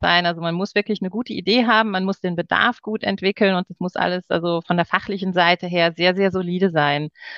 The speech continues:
Ähm, und gleichzeitig werden dann auch noch, ähm, die Organisationen selbst überprüft, also ob die tatsächlich in der Lage sind jetzt,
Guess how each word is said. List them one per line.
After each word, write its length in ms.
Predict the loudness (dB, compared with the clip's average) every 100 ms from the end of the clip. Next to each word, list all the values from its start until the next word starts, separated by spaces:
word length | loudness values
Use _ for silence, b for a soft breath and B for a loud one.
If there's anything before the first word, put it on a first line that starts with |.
| B B B 0
Ähm, 320 | 2 2 -2
und 160 | -4 -2
gleichzeitig 800 | 2 2 2 2 2 2 -2 -2
werden 340 | 2 2 0
dann 460 | 0 0 0 -2 -4 -2
auch 320 | 0 0 -2 -4
noch, 300 | -2 0 -2 _ 0
ähm, 460 | 4 4 4 0
die 120 | 0
Organisationen 800 | 0 2 2 2 2 0 2 2
selbst 480 | 4 4 2 -2 -10 -8
überprüft, 760 | -4 -6 -6 -6 -6 -6 -2
also 260 | -2 0 0
ob 140 | -2 -2
die 160 | 2 2
tatsächlich 720 | 2 0 2 0 2 0 0
in 100 | 0
der 140 | 2 2
Lage 380 | 2 0 0 -6
sind 320 | -6 -4 -2
jetzt, 220 | 0 0